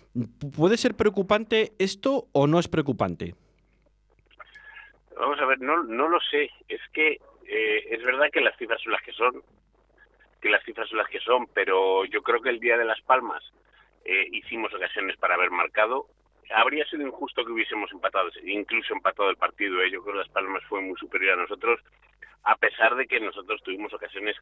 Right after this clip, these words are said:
Speaker 2: clarísimas para haber marcado algún gol. Pero, pero el dominio de juego, ese partido fue, fue de Las Palmas. Entonces, bueno, por un lado, te queda la cosa de,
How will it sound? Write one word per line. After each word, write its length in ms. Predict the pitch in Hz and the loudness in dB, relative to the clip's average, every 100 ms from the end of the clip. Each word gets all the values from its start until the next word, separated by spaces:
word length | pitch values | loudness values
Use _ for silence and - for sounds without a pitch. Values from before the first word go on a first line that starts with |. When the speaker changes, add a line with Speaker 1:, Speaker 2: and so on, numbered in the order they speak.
| - | 0
Speaker 2:
clarísimas 600 | 90 90 101 131 131 - | 0 0 -4 -4 -4 0
para 180 | 101 85 | 0 0
haber 160 | 92 | 0
marcado 340 | 92 92 98 95 | 0 0 2 2
algún 280 | 87 80 80 | 0 -4 0
gol. 260 | 113 98 - _ _ - - _ _ - | 2 2 -4 _ _ -20 -20 _ _ 2
Pero, 460 | 107 104 101 101 - | 2 4 4 2 0
pero 260 | 104 104 98 | 0 2 2
el 140 | 95 | 0
dominio 440 | 92 107 110 110 107 | -4 -4 -2 -2 0
de 120 | 104 | -2
juego, 720 | - 101 98 101 98 92 92 | -2 -2 0 -2 -2 -2 -4
ese 180 | - 104 | -6 -4
partido 420 | 90 - 92 90 | -4 -4 -8 -8
fue, 460 | - 90 87 85 - | -4 0 2 0 -4
fue 120 | 95 | -6
de 80 | 92 | -4
Las 140 | 82 - | -6 -4
Palmas. 340 | 98 95 85 | -2 -2 -4
Entonces, 360 | 87 104 110 - - - - | -10 -4 -2 -2 -10 -20 -8
bueno, 240 | 131 151 - | -2 -2 -2
por 160 | - 120 | 2 2
un 220 | 147 165 | 2 2
lado, 320 | 175 160 180 - _ _ - - _ _ _ _ _ - | 2 2 -2 -4 _ _ -20 -20 _ _ _ _ _ -4
te 140 | 117 | -2
queda 260 | - 135 160 | 2 2 4
la 120 | 147 | 2
cosa 380 | - 156 - 156 | 2 0 4 2
de, 300 | 127 107 101 | 4 2 2